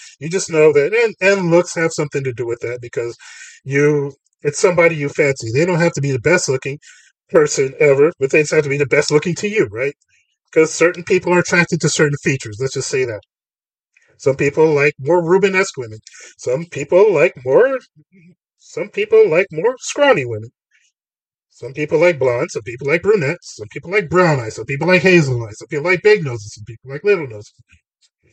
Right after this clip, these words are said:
So whatever it is that stick-, that strikes your fancy, whatever it is that you fancy, you see this person there. To you, this person is an eight. To somebody else, they may be a five or a six.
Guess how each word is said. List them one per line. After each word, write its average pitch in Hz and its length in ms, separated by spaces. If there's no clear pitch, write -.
So 214 360
whatever 208 440
it 240 120
is 180 140
that 151 120
stick-, - 260
that 147 120
strikes 170 300
your 143 120
fancy, 107 340
whatever 226 280
it 196 60
is 165 140
that 143 160
you 127 80
fancy, 123 320
you 120 120
see 214 200
this 165 160
person 117 400
there. - 180
To 139 80
you, 220 180
this 208 120
person 175 300
is 156 60
an 147 140
eight. 143 120
To 127 100
somebody 160 360
else, 143 120
they 143 80
may 131 180
be 120 120
a 113 60
five 110 280
or 107 40
a 104 60
six. - 400